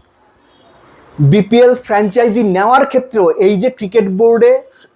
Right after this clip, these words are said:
নির্বাচন কেন্দ্রিক যে পরিস্থিতি তৈরি হয়েছে, আপনাদের কি মনে হয়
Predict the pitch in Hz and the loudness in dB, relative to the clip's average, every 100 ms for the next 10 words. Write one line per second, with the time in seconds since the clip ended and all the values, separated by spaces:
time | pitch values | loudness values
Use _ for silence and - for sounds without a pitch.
0 | _ _ 185 202 208 214 220 220 - 214 | _ _ -4 -2 -2 -2 -2 -2 -2 -2
1 | 190 185 190 226 226 220 - 254 285 269 | -2 -4 -4 0 0 0 -4 -4 -2 0
2 | 254 214 190 151 - _ - 185 - 214 | 2 0 0 -4 -8 _ -10 -10 -2 0
3 | 220 226 226 208 247 262 285 | 0 0 0 2 2 0 -2